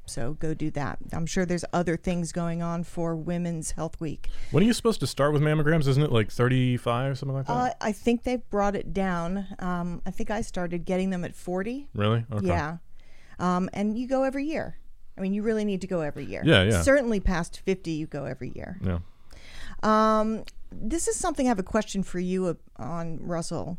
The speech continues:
Speaker 1: Cryptocurrency. Bloomberg is reporting that
Speaker 2: Oh,
Speaker 1: the
Speaker 2: boy.
Speaker 1: cryptocurrency craze in Argentina is nearly breaking the energy grid of a small,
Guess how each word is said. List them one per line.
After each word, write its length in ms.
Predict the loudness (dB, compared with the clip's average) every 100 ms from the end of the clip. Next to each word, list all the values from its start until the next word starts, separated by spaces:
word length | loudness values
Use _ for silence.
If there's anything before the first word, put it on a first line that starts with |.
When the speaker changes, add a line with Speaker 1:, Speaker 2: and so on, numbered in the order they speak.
| -2
Speaker 1:
Cryptocurrency. 1000 | -2 0 0 0 0 -2 -2 -2 -2 -2
Bloomberg 560 | 2 2 4 2 2 2
is 140 | 0
reporting 480 | -4 -2 -2 0 0
that 160 | -2 2
Speaker 2:
Oh, 60 | 2
Speaker 1:
the 60 |
Speaker 2:
boy. 180 | 6 6
Speaker 1:
cryptocurrency 1000 | 4 0 2 0 0 -2 0 0 -2 -4
craze 720 | -6 -6 0 2 4 4 0 -8 -12 -12 -8 0
in 140 | 2
Argentina 720 | 4 4 4 4 4 6 4
is 160 | 2 2
nearly 280 | 2 4
breaking 420 | 4 4 4 4 0
the 180 | -2 2
energy 440 | 6 6 6 4
grid 240 | 4 4 4
of 80 |
a 20 | 0
small, 540 | 0 0 2 0